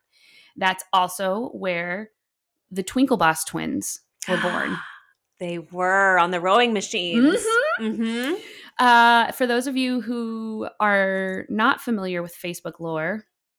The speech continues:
Speaker 1: Emily, how about you disseminate that information?
Speaker 2: So years ago, gather round, children.
Speaker 1: Mm-hmm.
Speaker 2: Years ago, when Facebook was first,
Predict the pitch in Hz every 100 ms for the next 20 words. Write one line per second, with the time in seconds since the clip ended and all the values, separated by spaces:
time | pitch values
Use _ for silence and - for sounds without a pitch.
0 | _ _ _ _ _ _ _ _ 202 208
1 | 220 202 202 185 185 180 175 175 _ _
2 | _ _ _ _ _ _ _ _ _ -
3 | _ 180 180 180 165 160 160 - 160 -
4 | - - 208 190 - 254 - 247 233 233
5 | 226 226 - - _ _ _ _ _ _
6 | _ _ _ _ _ _ _ 214 214 247
7 | 247 233 240 185 165 156 156 175 - 262
8 | 269 240 180 156 147 - 151 160 165 -
9 | _ 185 185 220 208 269 285 302 233 208
10 | 185 185 190 180 _ 196 196 - 196 208
11 | - 190 180 - - - _ _ - 190
12 | 185 - - 185 175 175 - - - -